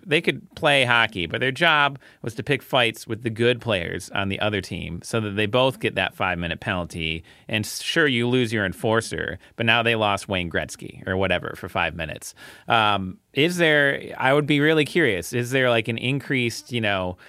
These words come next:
um, discipline among star players or all players, uh, to, to ward off the taunts, uh, that led to those fights, uh, or to, to take the, you know, the check into the boards with a s-, with stride that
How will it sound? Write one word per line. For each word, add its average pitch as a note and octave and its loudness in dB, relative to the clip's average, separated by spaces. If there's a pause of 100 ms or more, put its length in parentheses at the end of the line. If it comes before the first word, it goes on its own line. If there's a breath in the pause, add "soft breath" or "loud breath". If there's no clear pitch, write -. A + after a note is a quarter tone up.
(520 loud breath)
um, G2+ -2 (180)
discipline A2+ -2
among G#2+ -2 (320)
star A#2+ 0
players A#2 -2
or A2+ 0
all A2 2
players, F2+ -2
uh, G#2 0
to, G#2 2 (160)
to G#2 0
ward B2 2
off B2+ 2
the A2+ 0
taunts, - -4
uh, G#2+ 0
that G#2 -2
led A2+ 0
to B2 -4
those G2 -2
fights, G#2+ 0
uh, G#2 2
or A#2 2
to, A2+ 4 (300 loud breath)
to C#3+ 0
take D3 0
the, A#2+ 4
you A#2+ 0
know, G2 0
the A#2 0
check A#2+ 0
into B2+ 0
the A#2 2
boards A2+ 2
with G#2+ 0
a - -8
s-, - -8
with G#2+ -2
stride A2 2
that G2+ 0